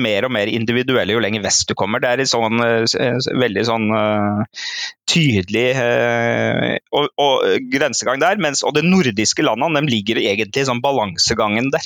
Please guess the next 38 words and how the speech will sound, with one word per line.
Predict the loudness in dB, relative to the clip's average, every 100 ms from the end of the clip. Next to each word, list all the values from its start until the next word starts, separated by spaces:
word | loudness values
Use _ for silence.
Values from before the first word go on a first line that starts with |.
| -4
mellom | -2 0 2 0 0
det | 0 2 0
kollektive | -2 -2 -2 -2 0
og | 2
det, | 2 2 0 -4 -12 -10 -10 -12 -6
og | -2 2
det | 2 4 2 2 2 2 0
mer | 0 0
individuelle. | 0 0 2 2 2 2 -2 -4 -2
Eh, | 0 2 2 0 0 0
jeg |
har | 2 0
jobbet | 0 -2 0
i, | 0 2 2
i, | 2 2 -2 -6 _
tidligere, | 0 2 2 0 -2
for | -2
ti | 2 2
år |
siden, | 2 0
så | -2
skrev | 0 0
jeg | 0 2
mye | 2 2
rundt | 0 -2 -8
finske | -4 -2 0 0 0 0
utdanningssystemer, | 0 0 -2 -2 0 0 2 2 2
og | 2 0 -2 -12 -8 0
finske | 0 0 0 2
er | 2
mye | 2 2
mer | 2 0
kollektivt | 0 -2 0 0 0 0
enn | 2
det | 2 2 2 0
no-, | 0 0 0
norske, | 0 -2 0
og | 0